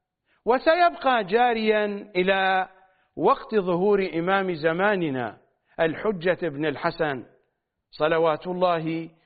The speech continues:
وسلامه عليه. هذه عقيدتنا. الآخرون لا يعجبهم هذا الكلام، هم أحرار،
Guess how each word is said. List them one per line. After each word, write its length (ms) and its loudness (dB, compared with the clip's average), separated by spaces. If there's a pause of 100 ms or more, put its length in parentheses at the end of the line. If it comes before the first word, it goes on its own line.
وسلامه 760 -2
عليه. 400 -18 (3000)
هذه 380 0
عقيدتنا. 800 -8 (640)
الآخرون 800 -2 (1400)
لا 200 0
يعجبهم 760 -4
هذا 300 -2
الكلام، 460 -10 (260)
هم 320 0
أحرار، 800 -4